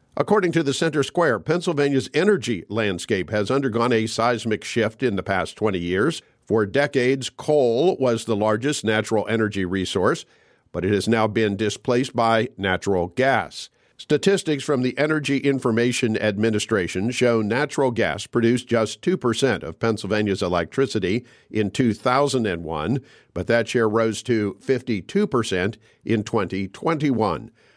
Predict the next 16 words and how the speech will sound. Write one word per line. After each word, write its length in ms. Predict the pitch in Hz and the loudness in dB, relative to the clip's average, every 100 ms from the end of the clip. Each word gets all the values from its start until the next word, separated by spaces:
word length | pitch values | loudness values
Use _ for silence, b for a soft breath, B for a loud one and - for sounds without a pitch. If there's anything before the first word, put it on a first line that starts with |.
| b - | b -2
Coal-fired 640 | 196 190 - 123 98 95 | 2 2 2 0 0 0
electricity 600 | 107 104 - 110 120 143 | 0 -2 0 0 0 -2
dropped 360 | 117 113 113 - | 2 0 0 -2
from 180 | 98 | -4
fifty-seven 760 | 90 139 139 113 98 113 101 95 | -2 -2 0 -2 0 0 0 -2
percent 440 | 107 - 92 104 | -4 -2 -2 -2
in 320 | 127 120 101 87 | -2 0 0 -2
two 180 | - 117 | -2 -2
thousand 500 | - 113 107 101 92 | 0 0 0 0 -2
and 160 | 78 | -2
one 420 | 87 131 113 110 107 b b b - | 0 2 2 -2 -6 b b b -10
to 120 | 85 | -2
just 340 | 98 95 - | 0 0 -2
twelve 340 | - 139 147 123 | 0 2 2 -2
percent 440 | 104 113 101 101 | -6 -2 -2 -2
in 360 | - 110 104 | -4 -2 -2